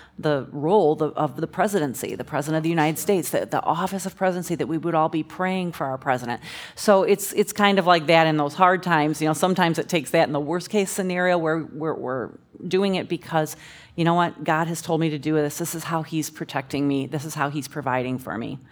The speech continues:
One of our deepest needs as women is for protection and provision, and, and this is one of the ways he does it. So, you know, last night it was raining, and I don't know about you, um,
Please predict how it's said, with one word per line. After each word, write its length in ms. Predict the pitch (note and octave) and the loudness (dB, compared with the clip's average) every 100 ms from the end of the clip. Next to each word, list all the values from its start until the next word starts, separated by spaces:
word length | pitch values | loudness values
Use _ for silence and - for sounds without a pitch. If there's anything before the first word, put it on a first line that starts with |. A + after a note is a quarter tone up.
| - - - - - | -20 -20 -20 -16 -2
One 120 | F#3+ | 2
of 80 | F3 | 4
our 140 | F3 | 4
deepest 380 | D#3 D#3+ D#3 D#3+ | 2 -4 -4 -2
needs 260 | E3+ E3+ | -2 -2
as 120 | D3 C#3 | -2 -2
women 360 | C#3 B2+ B2 | -2 -4 -2
is 240 | D3 F#3 - | 0 0 -2
for 240 | D#3 C3+ | -2 -2
protection 760 | - C3+ - D3 - C#3 A2 | -2 -8 -4 -6 -4 -6 -6
and 260 | G#2 C3 C3 | -4 -4 -4
provision, 600 | C3+ B2 D3 C3 C#3 B2+ | -6 -4 -2 -2 -2 -2
and, 320 | A#2+ C#3+ C#3 | -4 -2 -2
and 220 | - C#3 C3 | -2 -2 -2
this 160 | C3+ | -4
is 120 | C3+ | -6
one 120 | D3 C#3+ | -2 -2
of 60 | |
the 60 | C3 | 0
ways 200 | B2+ C3 | -2 -4
he 100 | C3 | 0
does 240 | C3 C3+ | 0 0
it. 140 | B2+ - | -2 -2
So, 260 | C3+ C3 - - - - - | -2 -2 -6 -18 -18 -20 -6
you 100 | D#3+ | 0
know, 120 | D#3 | 4
last 320 | E3 D#3+ E3 | 6 4 4
night 160 | F#3 E3+ | 4 4
it 60 | D#3 | 4
was 180 | D3+ | 0
raining, 540 | D3+ F3 F3 F3 F3 D#3+ | 0 2 2 0 0 0
and 140 | D3+ | 2
I 140 | C3+ E3 | 2 2
don't 140 | F3 | 2
know 60 | E3 | 2
about 260 | D#3+ D#3 | 2 2
you, 460 | F#3 F#3+ F#3+ E3 - | 2 2 2 0 -4
um, 440 | D#3+ D3 D3+ C#3+ | -2 0 0 -4